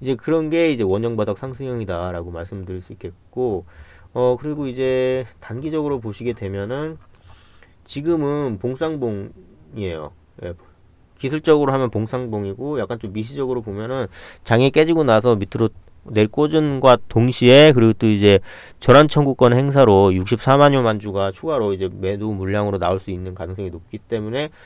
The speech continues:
어, 거기에 따른 리스크 대응 차원에서 좀 주가가 떨어졌다, 떨어졌다라고 이제 평할 수 있겠는데, 일시적입니다. 예, 전환 청구권을 모르고 주식을 하는 건 아니거든요, 이 시장 참여자들이. 예.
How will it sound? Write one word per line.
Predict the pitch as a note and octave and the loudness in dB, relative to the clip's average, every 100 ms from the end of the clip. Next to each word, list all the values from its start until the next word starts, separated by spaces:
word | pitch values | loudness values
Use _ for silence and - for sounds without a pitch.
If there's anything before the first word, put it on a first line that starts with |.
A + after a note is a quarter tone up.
| - - - | -20 -20 -8
어, | F#2+ | -8
거기에 | E2+ G2 A2+ A2+ A2+ | -4 -4 0 0 0
따른 | A2+ G#2 G2+ A2 | -2 -2 -2 -2
리스크 | G2 - G#2 | -4 -4 -6
대응 | G2+ G2 G2 F#2+ | -2 0 -2 -4
차원에서 | F#2 B2 C3+ A2 G2 G2+ | -4 0 2 0 -2 -4
좀 | G2 F2+ G2 _ _ _ _ | -4 -10 -12 _ _ _ _
주가가 | - A2+ G#2+ | -6 -4 2
떨어졌다, | C#3 C3+ A#2+ C3+ C3 - - - - | 4 4 4 6 6 4 -10 -14 0
떨어졌다라고 | C3+ B2 G#2 A#2+ A2+ G2 G2 | 2 2 2 4 4 2 0
이제 | G2 | -6
평할 | F#2 B2+ B2 | -8 -8 -8
수 | A2 | -8
있겠는데, | F#2 G#2+ F#2+ F2+ B2 G#2+ - _ - | -10 -10 -10 -6 -4 -6 -12 _ -12
일시적입니다. | G#2+ A#2+ F#3+ G3+ E3+ F#2 E2 F#2 - - | -10 -8 -4 -2 -2 -6 -8 -12 -12 -16
예, | F#2 F2+ - | -16 -16 -8
전환 | A2+ C#3+ E3+ | -2 -2 -2
청구권을 | E3 E3+ D3 C#3 G#2+ | -6 -4 -4 -4 -4
모르고 | F#2 B2 F3+ E3+ A#2 | -4 -2 -2 -2 -6
주식을 | G#2+ A#2+ B2 B2 | -6 -6 -6 -6
하는 | B2 | -8
건 | C3 | -8
아니거든요, | F2 F#2+ A#2 A#2 F#2 F2+ | -10 -8 -8 -10 -10 -12
이 | |
시장 | F2+ - G#2+ | -10 -8 -6
참여자들이. | - D3+ C#3 F#2 - G2 _ | -6 -6 -6 -8 -10 -16 _
예. | - | -16